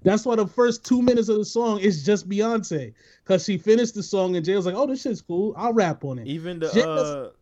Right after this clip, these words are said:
Speaker 2: I'm sorry, sorry, I didn't mean to cut you off.
Speaker 1: Mm.
Speaker 2: I was gonna say, even the Shining joint, uh, I think who, who, Party Next Door wrote her, her part, right?
Speaker 1: Yeah.
Speaker 2: <laughs>
Speaker 1: Like, this nigga, you, you even, you didn't need no Beyonce on that. This nigga coulda just gave you bars and went home.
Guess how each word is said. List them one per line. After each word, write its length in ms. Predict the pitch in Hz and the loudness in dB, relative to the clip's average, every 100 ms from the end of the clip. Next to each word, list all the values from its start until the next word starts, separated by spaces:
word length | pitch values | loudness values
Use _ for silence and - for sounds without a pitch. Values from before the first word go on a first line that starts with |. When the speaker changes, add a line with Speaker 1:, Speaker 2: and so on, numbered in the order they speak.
| _ | _
Speaker 2:
I'm 80 | 117 | -18
sorry, 260 | - 113 101 | -8 -6 -6
sorry, 200 | - 92 | -8 -12
I 20 | |
didn't 120 | 92 | -14
mean 80 | 92 | -16
to 40 | - | -18
cut 120 | 87 - | -20 -6
you 60 | |
off. 60 | 220 | -2
Speaker 1:
Mm. 180 | 233 226 - | -2 -4 -10
Speaker 2:
I 80 | 123 | -8
was 100 | 143 | -6
gonna 120 | 139 | -6
say, 160 | 143 127 | -4 -2
even 260 | 143 143 | -2 -2
the 80 | 127 | -6
Shining 460 | - 143 147 135 113 | -4 -2 -2 -4 -6
joint, 280 | 113 107 - | -6 -8 -8
uh, 300 | 107 107 95 | -6 -6 -6
I 40 | - | -8
think 220 | 147 123 _ | -8 -10 _
who, 200 | 120 143 | -12 -10
who, 280 | 117 156 123 | -8 -8 -8
Party 320 | - 151 151 | -4 -2 0
Next 220 | 147 143 143 | -2 -6 -6
Door 200 | 185 156 | -6 -4
wrote 200 | 139 123 | -6 -6
her, 320 | 180 156 98 | -8 -10 -10
her 140 | 143 151 - | -10 -10 -12
part, 320 | - 202 - | -8 -6 -6
right? 220 | 127 170 _ _ _ _ | -8 -10 _ _ _ _
Speaker 1:
Yeah. 640 | 320 381 392 392 339 214 147 110 _ - | -2 2 2 4 4 4 2 -8 _ -14
Speaker 2:
<laughs> 280 | 202 - - _ _ _ _ _ _ 233 | -12 -10 -12 _ _ _ _ _ _ -4
Speaker 1:
Like, 140 | 277 | -4
this 160 | 330 311 | -2 -4
nigga, 140 | 330 320 | -2 0
you, 160 | 330 285 | -2 0
you 260 | 359 415 | 2 4
even, 220 | 320 214 | 4 2
you 100 | 233 | 2
didn't 300 | 359 370 240 | 4 4 4
need 180 | 208 214 | 2 0
no 160 | 202 185 | 0 0
Beyonce 460 | 165 175 190 208 214 | 0 0 -2 -2 0
on 100 | 226 | 0
that. 200 | 294 339 | 0 -4
This 140 | - | -8
nigga 240 | 330 302 294 | -6 -6 -4
coulda 160 | 294 | -4
just 160 | 247 175 | -2 0
gave 180 | 208 226 | 2 2
you 60 | |
bars 320 | 160 190 196 | 2 2 2
and 100 | 175 | 0
went 140 | 190 160 | -2 -2
home. 360 | 170 156 127 | 0 -2 -4